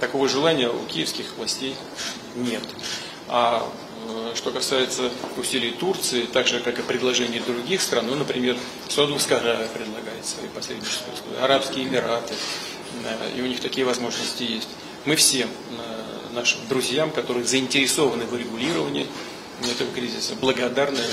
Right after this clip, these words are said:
за то, что они предоставляют свои возможности и, э, вносят,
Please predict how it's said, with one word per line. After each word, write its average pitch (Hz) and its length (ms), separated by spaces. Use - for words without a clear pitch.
за 113 260
то, 139 120
что - 180
они 120 140
предоставляют 120 720
свои 117 200
возможности 117 680
и, 113 160
э, 113 140
вносят, 131 380